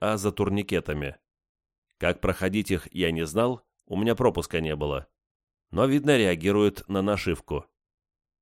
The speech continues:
При подходе турникет загорелся зелёным,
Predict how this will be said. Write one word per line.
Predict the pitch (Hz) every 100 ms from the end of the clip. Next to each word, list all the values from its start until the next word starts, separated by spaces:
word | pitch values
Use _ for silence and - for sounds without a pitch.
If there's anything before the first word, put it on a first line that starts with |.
| _ _
При | - 92
подходе | 117 - 160 135
турникет | - 107 101 98 101
загорелся | 87 87 87 82 -
зелёным, | 78 90 123 139 123